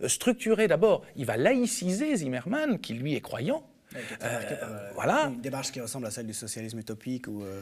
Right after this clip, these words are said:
Speaker 2: parce qu'il est très empathique
Speaker 1: Oui,
Speaker 2: avec
Speaker 1: tout
Speaker 2: le
Speaker 1: à fait.
Speaker 2: paysan
Speaker 1: Oui,
Speaker 2: Zimmermann.
Speaker 1: oui, absolument, oui, absolument,
Speaker 2: Euh,
Speaker 1: mais,
Speaker 2: mais
Speaker 1: euh, avec un, un aspect religieux. Et, et non seulement il le laïcise, mais il fait pas que ça, il lui intègre véritablement une, une pensée, euh, euh, nouvelle. C'est donc,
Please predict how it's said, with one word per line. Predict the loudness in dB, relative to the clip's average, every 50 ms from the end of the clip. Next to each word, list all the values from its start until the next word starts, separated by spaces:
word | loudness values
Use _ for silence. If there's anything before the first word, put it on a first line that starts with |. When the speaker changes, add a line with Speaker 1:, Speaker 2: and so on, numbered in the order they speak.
| -12 -10
Speaker 2:
parce | -4 4 4
qu'il | 6
est | 8
très | 8 6
empathique | 6 6 4 4 4 4
Speaker 1:
Oui, | 4
Speaker 2:
avec | 4 4
Speaker 1:
tout | 2 2
Speaker 2:
le | 2
Speaker 1:
à | 2
fait. | 2
Speaker 2:
paysan | 2 2 2
Speaker 1:
Oui, | 2
Speaker 2:
Zimmermann. | 4 4 4 6 6 4
Speaker 1:
oui, |
absolument, | 4 4 2 0 2 2 4 4 4 6
oui, | 8 8 6
absolument, | 6 4 4 4 6 8 8
Speaker 2:
Euh, | 8
Speaker 1:
mais, | 8 8 8 8
Speaker 2:
mais | 8 8
Speaker 1:
euh, | 6 4 4 0 -2 -2 -2
avec | 0 0 0 0 0 -2
un, | -4
un | -4 -6 -8 -8
aspect | -6 -4 -4 -4
religieux. | -2 -2 -2 -2 -2 -2 -2 -2 0 0 0 -2 -2 -4 -10 -16 -8 -4
Et, | -4 -4 -4 -6 -6 -4 -4 -2
et | 0
non | 2 4 4 4
seulement | 4 4 4 4 2
il | 4 2
le | 2
laïcise, | 2 2 0 0 -4 -4 -2 -2 0 0 0 0
mais | -2 -4
il | -4 -4
fait | -6 -4
pas | -4 -6
que | -6 -6 -8
ça, | -6 -4 -2 -2 -2 -2
il | -2 -2 -2 -2
lui | -2 -4 -4
intègre | -4 0 2 2 2 2 0
véritablement | -6 -6 -8 -6 -4 -4 -2 0 2 4 4 4 4 2
une, | 0 0 0 0 -2 -4 -6
une | -6 -6 -6
pensée, | -4 -6 -6 -4 0 0 2 2
euh, | 2 0 0 -2 -4 -6 -8 -8 -10 -12 -14 -16 -18 -20 -14 -8
euh, | -4 -2
nouvelle. | -2 0 0 0 -2 -4 -6 -10 -14 -16 -16 -16 -12 -6
C'est | -4 -4 0
donc, | 4 4 4 4 2